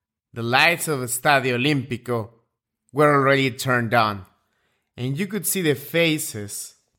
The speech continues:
of the Italians and the non-Italians, because you could see at the front row people with flags from Canada, and actually one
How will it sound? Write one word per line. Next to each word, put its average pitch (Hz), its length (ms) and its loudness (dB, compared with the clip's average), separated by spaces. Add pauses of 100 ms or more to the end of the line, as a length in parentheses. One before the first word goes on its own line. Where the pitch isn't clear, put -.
(120)
of 117 160 0
the 113 120 0
Italians 123 800 2 (580)
and 151 180 0
the 139 120 4
non-Italians, 113 1160 0 (380)
because 139 400 2
you 185 100 2
could 156 200 -2
see 170 220 0
at 135 140 4
the 113 100 -4
front 156 440 -2
row 110 380 -4 (380)
people 165 340 2
with 139 220 -2
flags 131 440 0
from 104 380 -10
Canada, 117 840 0 (320)
and 135 180 -4
actually 151 640 0 (240)
one 139 480 -4